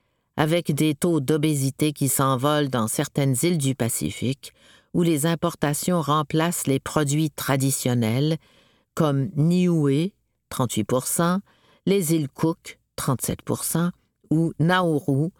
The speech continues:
trente-trois pour cent. Et pour certains pays,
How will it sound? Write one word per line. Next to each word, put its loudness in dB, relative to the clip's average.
trente-trois -2
pour -10
cent. -6
Et 0
pour -2
certains 0
pays, 0